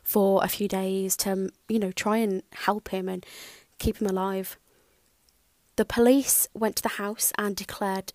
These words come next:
that it was a crime scene, and they thought what had happened was that someone had poured petrol into the house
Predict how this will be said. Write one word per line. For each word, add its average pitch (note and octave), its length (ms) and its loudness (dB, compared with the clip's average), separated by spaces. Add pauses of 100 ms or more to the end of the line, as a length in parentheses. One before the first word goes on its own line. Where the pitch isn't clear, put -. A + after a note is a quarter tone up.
(120)
that F#3+ 160 0
it F#3+ 140 -4
was G3 340 -4
a F#3 100 -2
crime F#3 400 -2
scene, F#3 420 0 (560)
and G3 460 0 (100)
they B3+ 640 6
thought - 800 4
what - 240 4
had - 80 -6
happened G#3 440 -4
was F#3+ 160 -4
that - 160 2 (280)
someone C4+ 580 4 (140)
had G#3 400 0 (600)
poured C4+ 420 6
petrol - 600 -6 (420)
into B3+ 520 4
the G#3 60 2
house - 720 -2